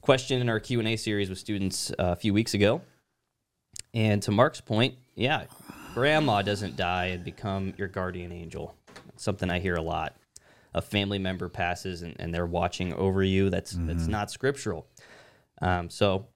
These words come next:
Speaker 1: beyond that, just wanted to, while it was fresh in what Mark just said, I wanted to, to point that out.
Speaker 2: Yeah.
Speaker 1: Where I took students, uh, first was Matthew eighteen ten.
Speaker 2: Mm-hmm.
Speaker 1: And a few verses in Matthew eighteen, and, and that actually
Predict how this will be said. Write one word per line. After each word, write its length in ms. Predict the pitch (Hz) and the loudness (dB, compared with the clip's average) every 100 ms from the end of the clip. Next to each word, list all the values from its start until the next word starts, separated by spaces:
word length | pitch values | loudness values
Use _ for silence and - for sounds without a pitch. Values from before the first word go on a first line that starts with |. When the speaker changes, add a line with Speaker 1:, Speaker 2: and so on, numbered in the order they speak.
| _ - - - - - | _ -18 -18 -16 -18 -4
Speaker 1:
beyond 460 | 110 120 143 156 117 | 4 6 6 6 4
that, 460 | 123 104 110 - | 2 4 2 -2
just 160 | - 104 | -8 0
wanted 280 | 104 101 87 | 2 2 2
to, 360 | 104 98 95 - _ _ _ _ _ _ _ _ _ - | 4 4 4 0 _ _ _ _ _ _ _ _ _ 2
while 160 | 95 | 4
it 60 | 95 | 4
was 120 | - | -2
fresh 460 | - - 92 92 - | -8 0 0 0 -4
in 140 | 92 | -6
what 120 | 87 | -8
Mark 200 | 92 92 | -6 -6
just 200 | - 85 | -2 -2
said, 220 | - 90 | 2 2
I 60 | 82 | 2
wanted 260 | 87 85 80 | -6 -8 -6
to, 160 | 73 | -8
to 140 | - - | -8 -8
point 260 | - 85 | -2 -2
that 160 | 82 82 | 0 -2
out. 240 | 80 80 - - - | -2 -4 -10 -20 -8
Speaker 2:
Yeah. 180 | 87 82 82 - - - - - | 0 0 0 -10 -20 -20 -20 -10
Speaker 1:
Where 240 | - 123 175 | 2 4 6
I 140 | 156 | 2
took 340 | 127 - 135 - | 0 -2 -4 -4
students, 640 | - - 135 120 101 - - | -4 0 2 2 -2 -8 -6
uh, 300 | 98 92 - - - _ | -4 -4 -8 -20 -20 _
first 380 | - 151 120 - | 4 6 6 0
was 120 | 107 | -2
Matthew 400 | 107 117 - 107 | 0 0 0 0
eighteen 380 | 104 98 95 90 | 0 -2 -6 -6
ten. 320 | - 85 - - _ _ _ _ - 92 | -4 -4 -6 -14 _ _ _ _ -14 -6
Speaker 2:
Mm-hmm. 200 | 90 87 - _ - | -2 -2 -4 _ -12
Speaker 1:
And 240 | 113 98 92 | -6 -4 -2
a 100 | 85 | -4
few 200 | - 139 | 2 2
verses 380 | 117 98 - 92 | 2 -4 -4 -8
in 100 | 87 | -6
Matthew 360 | 85 85 78 71 | -8 -8 -10 -4
eighteen, 580 | 85 82 - 85 92 95 | -4 -4 -8 -8 -6 -6
and, 140 | 90 | -6
and 120 | 98 | -6
that 100 | 117 | -2
actually 720 | 139 143 - 123 127 123 120 | 0 -2 -2 0 2 2 -2